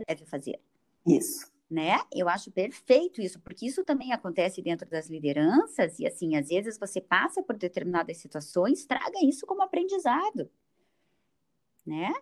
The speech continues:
Speaker 1: De
Speaker 2: E
Speaker 1: como
Speaker 2: às
Speaker 1: você
Speaker 2: vezes
Speaker 1: pode fazer melhor, de como você pode não repetir, enfim, de como você deve se livrar dessa situação e procurar algo que seja melhor e mais saudável, e por aí vai, né?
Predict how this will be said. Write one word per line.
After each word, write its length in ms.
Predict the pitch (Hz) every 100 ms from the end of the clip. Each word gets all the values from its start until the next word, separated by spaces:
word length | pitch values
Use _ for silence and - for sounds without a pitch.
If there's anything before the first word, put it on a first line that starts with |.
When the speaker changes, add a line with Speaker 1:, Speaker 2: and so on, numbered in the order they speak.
| - _ -
Speaker 1:
De 160 | 160
Speaker 2:
E 20 |
Speaker 1:
como 180 | - 180
Speaker 2:
às 100 | 165
Speaker 1:
você 40 | 175
Speaker 2:
vezes 100 | 185
Speaker 1:
pode 220 | 240 254
fazer 680 | - - - 185 151 190 285
melhor, 600 | 427 277 170 196 262 381
de 100 | 233
como 240 | - 220 226
você 220 | 214 -
pode 500 | - 185 202 196 190
não 320 | 190 196 202 508
repetir, 640 | 381 370 208 - - 180 190 330 415 370
enfim, 340 | 220 - 214
de 100 | 190
como 200 | 190 233
você 240 | 226 208 190
deve 400 | - 120 359 359
se 140 | -
livrar 380 | 208 175 - -
dessa 240 | 320 220
situação 600 | 196 - 170 170 180 214
e 60 | 277
procurar 400 | - - 170 185
algo 200 | 196 196
que 80 | -
seja 260 | - 180 185
melhor 360 | 170 147 170
e 40 | 226
mais 160 | 220
saudável, 840 | - 160 143 127 156 247 370 226 185
e 40 |
por 180 | - 170
aí 140 | -
vai, 340 | 277 480 466 330
né? 320 | 262 311 -